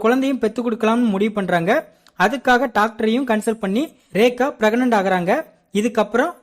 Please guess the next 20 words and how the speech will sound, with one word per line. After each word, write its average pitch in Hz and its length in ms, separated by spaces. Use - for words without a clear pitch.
என்ன 247 220
நடந்தது, 208 380
ரேகா 247 280
நல்லபடியா 240 500
குழந்தைய 240 320
பெத்தெடுத்து 220 420
அந்த 208 200
பொண்ணுக்கு 247 320
கொடுத்தாங்களா 240 480
இல்லையா, 190 300
ஐம்பது 233 260
வயசுல 254 380
ரேகா 226 260
பிரெக்னன்ட் 254 480
ஆனதுனால 208 480
அவங்க 240 280
என்னென்ன 262 340
ப்ராப்ளம்லாம் 240 520
ஃபேஸ் 240 220
பண்றாங்க 208 340